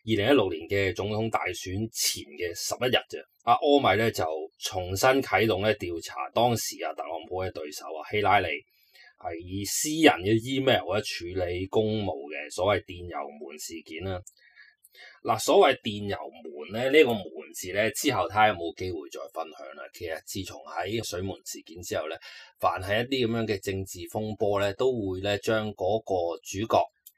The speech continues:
事件嘅主角後邊加上個門字咧去形容嘅。噉我哋依家就唔講住。噉講返電郵門事件啦。噉啊，重啟調查，直到咧喺大選之前嘅最後一日咧，先澄清咧就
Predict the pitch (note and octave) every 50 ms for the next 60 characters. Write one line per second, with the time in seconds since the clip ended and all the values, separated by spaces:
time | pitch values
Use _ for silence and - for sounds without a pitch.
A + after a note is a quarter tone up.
0 | _ _ - - - - A2 G2+ F#2+ - G#2 A2+ A2+ G2+ - - - F2+ G2 -
1 | F#2+ - - - - G2+ F#2 F2+ G2 F#2+ F#2+ G#2+ A#2 B2 A#2 - F#2 F2 F2+ F2+
2 | F2 F2 F2 - - C#2 - - - - - E2+ E2+ F2+ F#2 F#2 - _ F#2+ F2
3 | - C#2 C#2 C#2 D#2 - - - - - - _ _ - G#2+ G#2+ A2 G#2+ G#2 G#2
4 | F2+ F2 F#2+ G2+ G2+ G2 F2+ F#2 D#2+ C2+ C#2 D2+ C2+ B1+ C#2 D#2 - - - C#2+
5 | C2+ - _ _ _ _ _ _ - - - - G#2+ A#2+ A#2+ C3+ C3 B2 - -
6 | E2+ E2+ F2 - - - - - - - - - - F2+ E2+ - - A#2 F#2 F#2+
7 | F#2+ F#2+ F#2+ G2 G2 - G#2+ B2 C#3 B2+ G#2+ F#2+ F2+ E2+ - - _ - A2 F#2+
8 | F#2+ F#2+ G2+ A#2 C#3 - G#2+ G2 F#2 - - D#2+ C#2 - - _ - G#2+ G2 -
9 | G#2+ G#2+ A2 A#2 A#2 A#2+ A#2+ B2 A#2+ - _ _ _ _ G#2+ G2+ G#2+ A2+ - -
10 | - F2+ F2+ - - G#2+ A2 C3 B2+ - - F3+ - - - - - - F#2 -
11 | - D#2 D#2+ D#2+ - - F#2+ F2+ E2+ F#2 A2 A2 - - F#2+ G2 - - _ _
12 | _ _ - - D3+ D3 C#3+ C#3+ - - - - - - - - A#2+ A2+ A2+ A2+
13 | A2 G#2+ - -